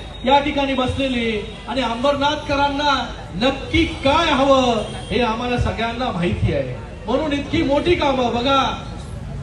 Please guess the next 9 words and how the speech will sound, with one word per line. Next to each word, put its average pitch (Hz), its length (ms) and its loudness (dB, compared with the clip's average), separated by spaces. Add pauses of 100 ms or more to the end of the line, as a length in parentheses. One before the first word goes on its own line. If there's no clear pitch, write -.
(200)
म्युनिसिपल 254 500 4
कॉर्पोरेशन, 262 680 2
महानगरपालिकेमध्ये 277 1160 2
पण 277 180 2
इतकी - 220 -4
कामं 262 280 2
कधी 269 240 0
होत 226 280 0
नसतात, 254 440 0